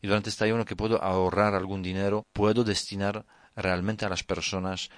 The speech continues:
que no tienen nada. Eh, destinar, eh, a los lugares donde las personas han perdido todo,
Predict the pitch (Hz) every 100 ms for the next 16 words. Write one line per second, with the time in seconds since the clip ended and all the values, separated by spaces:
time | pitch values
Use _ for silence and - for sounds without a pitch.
0 | - - 90 87 85 80 78 71 69 71
1 | - - - - _ - 120 98 92 90
2 | 107 101 113 120 127 123 - 110 95 98
3 | 98 98 98 92 104 101 113 110 107 104
4 | 98 92 - 98 - 104 - 110 107 98
5 | 92 95 92 - 78 69 76